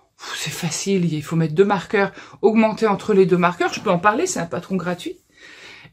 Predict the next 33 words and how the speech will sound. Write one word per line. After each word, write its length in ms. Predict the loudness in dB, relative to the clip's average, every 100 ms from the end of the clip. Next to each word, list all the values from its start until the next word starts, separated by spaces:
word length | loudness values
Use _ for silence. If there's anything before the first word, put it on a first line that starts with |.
| -2
Et 120 | 2
après, 640 | 2 0 2 4 4 0 _ 0 4
<clears throat> 260 | 2 0 -4
on 80 |
vient 200 | 0 2
monter 640 | 2 2 2 2 4 2 0 -8
ici, 480 | -6 -6 -6 -4 0
on 40 |
met 160 | 0 2
les 120 | 0
mailles 340 | 0 0 -2
à 120 | -10 -6
part, 400 | 0 0 0 -6
on 180 | 0 2
isole 300 | 2 0 -2
les 120 | -2
mailles 320 | -4 -6 -10
qui, 160 | _ -20
du 160 | -18
pouce, 420 | -12 -8 -6 -8 -14 -20 -20 _ -2
on 80 | 0
monte 260 | 2 0
tout 140 | -2 -8
droit, 480 | -2 0 0 -4 -4
on 100 | -2
fait 200 | 0 0
des 140 | 0
côtes 320 | 2 2 2 -12 -20 -2
un 120 | 4 4
peu 200 | 4 2
plus 200 | 6 6
longues 420 | 8 6 4 -2 _
que, 360 | 0 2 2